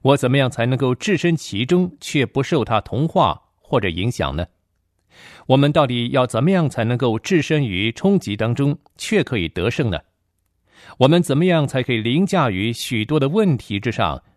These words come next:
而依然保持自己的风范呢？这就是我们今天要继续思想的，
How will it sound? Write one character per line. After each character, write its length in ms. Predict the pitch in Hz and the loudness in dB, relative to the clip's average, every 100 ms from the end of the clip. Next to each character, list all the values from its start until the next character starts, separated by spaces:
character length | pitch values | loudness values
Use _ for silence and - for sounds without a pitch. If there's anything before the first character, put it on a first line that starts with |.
| _ - | _ -4
而 200 | 95 104 | -2 0
依 60 | |
然 200 | 117 104 107 | -2 -2 -2
保 180 | 78 78 | -2 -4
持 260 | - 101 | -4 -6
自 200 | - 180 | -2 -2
己 100 | 113 | -2
的 140 | 85 82 | -4 -4
风 280 | 160 156 | 0 2
范 240 | 139 107 67 | 2 -2 -4
呢？ 60 | - _ _ _ _ _ _ _ _ _ _ _ - | -12 _ _ _ _ _ _ _ _ _ _ _ -4
这 100 | 131 | -2
就 100 | 113 | -2
是 300 | - 98 - - | -2 -4 -6 -4
我 160 | 110 | -2
们 80 | 113 | 0
今 160 | 156 165 | 2 2
天 340 | 175 185 175 - | 4 4 2 0
要 240 | 127 101 | 2 2
继 180 | 98 127 | 0 -6
续 160 | - 98 | -4 -6
思 220 | - 165 | -4 -4
想 240 | 110 73 | -2 -4
的， 160 | 95 | -4